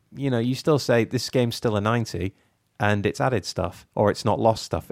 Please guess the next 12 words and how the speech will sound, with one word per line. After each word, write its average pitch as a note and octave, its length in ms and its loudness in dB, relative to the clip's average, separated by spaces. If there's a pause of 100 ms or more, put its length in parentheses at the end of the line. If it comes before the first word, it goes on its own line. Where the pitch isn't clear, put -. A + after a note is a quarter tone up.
therefore G2 380 -2
it's - 100 -8
still F#2 180 -4
a F2+ 40 0
ninety. F#2 400 -2 (520)
Rogue, C3+ 400 6
aside E3 340 2
from B2+ 120 -4
the G#2+ 60 0
silly G2+ 440 0
Irish F#2+ 300 0
accent, G2 460 -4